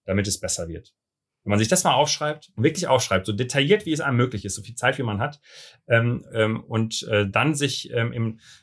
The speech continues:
in so einem mittelfristigen Prozess darüber Gedanken macht,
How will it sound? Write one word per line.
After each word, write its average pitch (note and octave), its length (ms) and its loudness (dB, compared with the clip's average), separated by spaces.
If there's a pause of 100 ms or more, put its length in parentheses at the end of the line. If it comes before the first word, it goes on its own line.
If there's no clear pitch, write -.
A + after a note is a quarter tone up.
in A2+ 120 -4
so G#2+ 100 6
einem G#2+ 400 -2 (680)
mittelfristigen B2 960 -4
Prozess A#2 460 0
darüber A2 300 4
Gedanken G#2 400 0
macht, G#2 280 -4